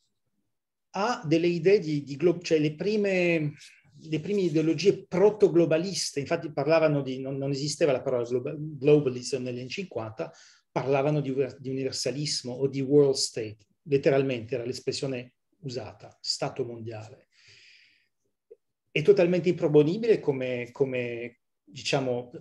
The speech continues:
ovviamente non come progetto politico, ma come linea etica, come guida alla riflessione politica oggi.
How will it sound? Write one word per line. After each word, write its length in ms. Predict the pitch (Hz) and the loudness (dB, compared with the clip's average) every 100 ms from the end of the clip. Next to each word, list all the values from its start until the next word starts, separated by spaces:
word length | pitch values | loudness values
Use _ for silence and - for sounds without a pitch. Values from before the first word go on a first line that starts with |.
| - | -2
ovviamente 540 | 156 151 156 185 170 | 2 4 4 4 2
non 140 | 170 | 0
come 200 | 165 151 | 0 -2
progetto 380 | 143 139 131 139 | -2 -4 -4 -6
politico, 560 | 139 143 143 - - _ _ | -6 -8 -10 -20 -20 _ _
ma 260 | 151 147 147 | -8 -4 -4
come 280 | 151 143 143 | 2 2 4
linea 440 | 147 156 135 131 | 0 0 -2 -2
etica, 400 | 123 - - 110 | -6 -8 -20 -20
come 480 | - 135 127 123 120 | -4 -2 -2 -6 -8
guida 800 | - 139 151 143 139 131 123 127 | -6 -2 -2 0 0 2 -4 -6
alla 460 | 135 135 131 135 127 | -2 0 0 -2 -2
riflessione 540 | 135 143 - 135 127 | -2 -2 -2 -6 -4
politica 540 | - 127 127 - 127 | -4 -4 -6 -8 -6
oggi. 380 | 120 110 104 - | -6 -8 -12 -16